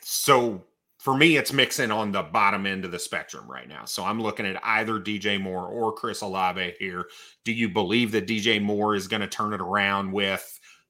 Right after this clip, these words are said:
whoever is the, the quarterback of the Carolina Panthers next year? We did, we have seen him start to produce over the course of the last couple of weeks with P J Walker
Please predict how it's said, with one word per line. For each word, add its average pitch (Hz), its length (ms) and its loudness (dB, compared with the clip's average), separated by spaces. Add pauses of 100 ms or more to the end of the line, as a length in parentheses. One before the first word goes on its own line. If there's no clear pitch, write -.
whoever 107 640 2
is 104 240 0
the, 110 160 0 (160)
the 110 140 0
quarterback 104 600 -2
of 120 160 2
the 120 60 -4
Carolina 104 540 -4
Panthers 104 500 -6
next 104 300 -6
year? 104 180 -2
We 95 140 -4
did, 98 320 -4
we 107 100 -4
have 113 180 -2
seen 107 320 -4
him 101 280 -2 (320)
start - 300 -2
to 123 100 -2
produce 113 420 0
over 104 160 -2
the 101 80 -6
course 107 220 -2
of 104 100 -8
the 101 60 -4
last 101 260 -2
couple 101 200 -4
of 95 40 -6
weeks 101 240 -6
with - 120 -20
P 107 120 -8
J 98 160 0
Walker 98 600 0